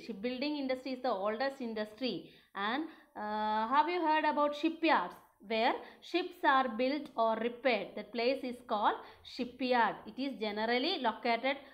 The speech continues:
in coastal areas. All of you know what is the reason it is the shipyards are, uh, located in the coastal area only and sometime on navigable, uh, rivers also. And, uh, the nearness of iron and steel factory helps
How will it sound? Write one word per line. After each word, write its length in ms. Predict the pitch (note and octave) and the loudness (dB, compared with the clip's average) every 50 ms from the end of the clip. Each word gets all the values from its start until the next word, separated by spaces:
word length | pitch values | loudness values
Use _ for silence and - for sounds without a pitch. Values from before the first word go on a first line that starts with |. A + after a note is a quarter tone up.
| - - | -12 -8
in 220 | C#4 D4+ D4+ D4+ | -4 -4 -2 0
coastal 480 | D4+ D#4 D#4 D#4 D#4+ D#4+ - F4 E4 C#4+ | 2 4 4 4 2 2 0 0 2 2
areas. 420 | B3 A3 G3 F#3+ F3+ F3 E3 F3 - - - | 2 0 0 -2 -4 -6 -6 -8 -10 -10 -6
All 200 | - C4+ D4 D4+ | -2 0 0 0
of 120 | D4+ D4 D#4 | 0 0 -2
you 120 | E4 E4 | -2 0
know 200 | D4 D4 D4 C#4+ | 0 0 -2 0
what 280 | C4+ C#4 C4+ C4+ C4+ C#4 | 2 2 2 2 2 0
is 120 | C#4+ C#4 | -4 -6
the 120 | C#4 D4+ C#4 | -4 -4 -2
reason 440 | C4+ C4+ C4+ C4 - C#4 C4+ C4 C4 | -2 -4 -6 -6 -6 -4 -4 -4 -4
it 140 | B3+ B3+ C4 | -4 -6 -6
is 200 | B3+ B3+ B3+ B3 - - - - - - | -6 -6 -6 -8 -10 -16 -20 -20 -12 -6
the 120 | - A#3 A#3 | -6 -4 -4
shipyards 560 | A#3 C4+ C4 - - C#4 C4+ C#4 C4+ C4 - | -2 -4 -6 -4 0 2 2 2 2 2 2
are, 220 | C4 C4+ F4 A#4 A#4 - - - - _ _ _ - | 2 4 4 2 0 -6 -14 -20 -20 _ _ _ -6
uh, 80 | A3+ A3 | -4 0
located 500 | A3+ A#3 A#3 A#3 C4 B3+ B3+ B3+ C4 B3 | 0 0 0 2 2 2 2 2 0 0
in 120 | B3 A#3 | 0 0
the 100 | B3+ D4 | 0 -2
coastal 580 | D4+ D4 C#4+ C4+ C4 C4+ C4+ - - E4+ F#4 B4 B4+ - - - - - | -2 0 2 2 2 2 0 -2 0 2 2 2 0 -4 -12 -14 -4 0
area 520 | C4+ D4 D4+ D4+ D4 C#4+ C#4 C4+ C4+ C4 | 2 4 6 6 6 4 4 4 4 4
only 320 | C4 B3+ B3+ C4 C4 A#3 E3 | 4 4 2 2 0 0 -2
and 260 | F#3 G#3 G#3+ G#3+ A3+ A3+ | -2 -4 -4 -4 -4 -2
sometime 460 | C4 A3+ A3+ A#3 A#3 B3+ A#3+ C#4+ G#4 A4+ - | -2 -2 -2 0 2 2 4 2 2 -2 -4
on 300 | - A#3+ A#3+ B3 C4+ C4+ | -4 -2 -2 -2 -2 -2
navigable, 640 | B3+ A#3 A#3 A3+ A3+ B3 A#3 B3+ B3 A#3 C4+ F4 B4 - - - - - - | 0 0 0 2 0 0 2 2 2 4 2 2 0 -2 -8 -14 -16 -8 -2
uh, 140 | C#4 D4 C#4+ | 0 2 4
rivers 360 | D4 C#4+ C#4+ C#4+ C#4+ C4+ C#4 | 4 4 4 4 2 2 2
also. 400 | C4 A3+ G#3 G#3 - A3+ E3 - - - - _ - | 2 0 0 -2 -6 -8 -8 -8 -10 -18 -20 _ -8
And, 260 | G#3 G#3+ A3 A3 G#3+ | -6 -4 -4 -2 -2
uh, 100 | G#3+ G#3+ G#3 | -2 -2 0
the 220 | G#3+ A3 A3 A3 - - - - | 0 -2 -2 -2 -6 -12 -10 -6
nearness 460 | A#3+ A#3+ C4 C#4+ D4+ D#4 E4+ F4+ F#4 F#4 | -2 0 0 2 2 2 2 0 2 2
of 160 | E4 D#4 D4+ - | 2 2 2 2
iron 280 | - A3+ A#3 A#3+ B3 C4+ | 4 4 4 4 2 0
and 180 | C#4 D#4+ E4 | 0 -2 -2
steel 240 | D#4+ - C4+ C4+ C4+ | -4 -4 -4 -2 0
factory 440 | C4+ C4+ A#3+ A#3+ - B3 B3 B3+ A#3+ | 0 0 0 0 -2 -4 -4 -2 -2
helps 320 | A#3+ A#3 B3 D#4 D4+ - | 0 0 0 0 -2 -6